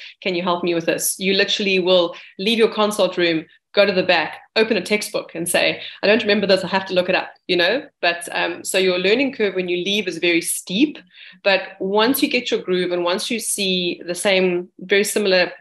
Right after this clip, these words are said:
symptoms in clients and, um, disease processes, you can pretty much, you know, become second nature. It's just kind of like, that's what you do every day.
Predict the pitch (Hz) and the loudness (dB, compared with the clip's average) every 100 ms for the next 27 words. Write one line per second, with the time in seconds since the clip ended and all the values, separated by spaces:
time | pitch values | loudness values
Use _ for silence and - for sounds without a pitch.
0 | - 214 185 190 185 175 170 175 185 175 | -8 -4 -2 0 0 0 -4 -2 -2 0
1 | 175 180 - - 175 170 165 160 - - | -2 -2 -2 0 0 2 2 0 -2 -10
2 | - - - 156 151 - - - - 175 | -20 -14 -4 -2 -2 -4 -6 -8 -6 -2
3 | 185 202 190 - 220 202 180 156 - 64 | 2 2 2 2 2 2 2 -2 -4 -6
4 | 170 185 190 180 214 196 180 175 - - | -2 -2 0 0 2 4 2 0 -4 -4
5 | 185 165 170 170 185 175 - 185 170 165 | -2 0 -2 -4 -4 -4 -2 -2 0 0
6 | 160 - - - 165 170 165 160 156 160 | 0 -4 -6 -8 -4 -2 -2 -2 -2 0
7 | 143 - - 156 175 - 170 165 165 160 | -2 -4 -8 -8 -8 -6 -2 0 0 -2
8 | 117 - | -2 -4